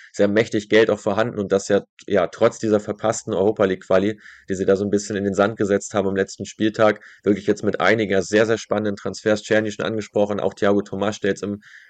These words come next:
ähm, Pokal wirklich stark überzeugen konnte, Cesek hat direkt gespielt, Moritz Jens noch ein bisschen verletzt, aber der hat auf Schalke nachgewiesen, was er kann. Also da sind schon wirklich einige, ja, heiße Feuer im, im, äh, andersrum, einige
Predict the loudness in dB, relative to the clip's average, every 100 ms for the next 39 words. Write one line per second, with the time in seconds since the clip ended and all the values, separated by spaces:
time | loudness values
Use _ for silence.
0 | -10 -2 -2 -2 -6 -6 2 6 6 2
1 | -4 -2 0 0 2 0 2 2 2 0
2 | -2 -2 0 0 2 2 2 2 0 -2
3 | -8 -4 0 0 -2 -14 0 2 2 2
4 | 0 0 -2 0 -2 -2 0 2 2 2
5 | 2 4 2 -2 -2 2 2 0 -4 -4
6 | -6 -4 0 0 -2 -4 -2 -4 -4 -16
7 | -10 -6 2 4 2 -2 -2 -2 -2 -2
8 | 2 2 4 4 4 2 -4 _ -2 2
9 | 2 0 _ 0 2 2 0 2 4 4
10 | 4 -2 -8 -6 -4 -4 0 2 2 2
11 | 0 2 2 0 2 4 4 4